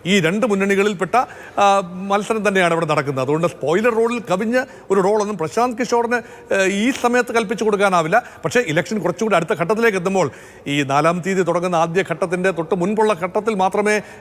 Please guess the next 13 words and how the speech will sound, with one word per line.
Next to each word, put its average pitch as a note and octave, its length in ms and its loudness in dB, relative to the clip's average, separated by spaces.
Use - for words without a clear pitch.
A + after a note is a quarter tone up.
കതിരും G#3+ 260 2
പതിരും G#3 220 0
തെളിയൂ. F#3 260 0
ഏതെങ്കിലും E3+ 400 0
വലിയ E3 160 2
വിവാദങ്ങൾ F#3 500 0
വരികയും E3 360 -2
ആ D#3+ 80 2
വിവാദങ്ങൾ F#3 560 0
ഭരണകക്ഷിക്കും F#3+ 520 -2
പ്രതിപക്ഷത്തിനും G3 500 0
ഒക്കെ G#3 120 -2
ബാധ്യതയാകുന്ന G3 720 0